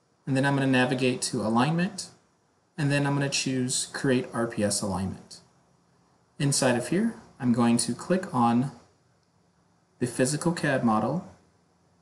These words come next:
and it's going to extract points. Next, I'm gonna go to the Features tab,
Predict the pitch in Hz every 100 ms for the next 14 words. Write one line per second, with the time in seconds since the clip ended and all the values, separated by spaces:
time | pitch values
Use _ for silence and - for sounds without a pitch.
0 | - 127 - 135 127 123 123 - - 127
1 | - - 113 98 - - - - _ _
2 | _ _ _ 127 131 - - 139 117 110
3 | - 110 - - - 165 - 165 185